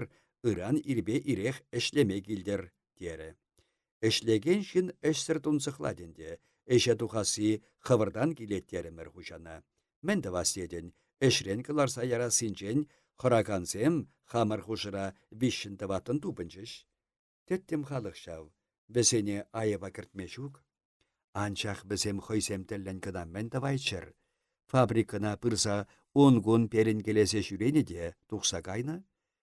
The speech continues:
Хайхи хуҫа пурсӑмара та тепӗр хутчӗн терчӗ. Тата хӑй шухӑшӗпе килӗштересшӗн пиремӗн, урӑх ҫӗрте те ӗҫ тупма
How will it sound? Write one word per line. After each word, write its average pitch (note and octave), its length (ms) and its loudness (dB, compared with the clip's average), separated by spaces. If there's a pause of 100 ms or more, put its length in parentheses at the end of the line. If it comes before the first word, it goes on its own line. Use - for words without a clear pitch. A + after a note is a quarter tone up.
(200)
Хайхи A2 360 4
хуҫа C#3+ 480 2
пурсӑмара A#2 680 -2
та D3 140 0
тепӗр G#2+ 340 -8
хутчӗн E2+ 440 -14
терчӗ. F2 420 -10 (1080)
Тата B2 380 6
хӑй B2+ 240 6
шухӑшӗпе A#2+ 560 2
килӗштересшӗн A2+ 840 2 (280)
пиремӗн, F#2 560 -2 (500)
урӑх D3 300 10
ҫӗрте B2 440 2
те - 120 -2
ӗҫ - 260 -4
тупма G2+ 360 -2